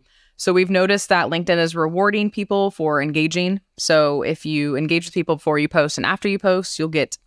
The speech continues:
higher engagement on your posts. They now have the ability, which they have, uh, recently in the past couple of years, to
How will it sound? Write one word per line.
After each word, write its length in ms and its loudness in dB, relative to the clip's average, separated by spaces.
higher 260 -2
engagement 380 -2
on 100 -6
your 120 2
posts. 520 0
They 420 2
now 360 0
have 200 -2
the 100 0
ability, 400 0
which 160 -4
they 100 -2
have, 520 -2
uh, 300 -6
recently 280 -2
in 80 -2
the 20 -8
past 160 -4
couple 140 -4
of 60 2
years, 200 0
to 180 -4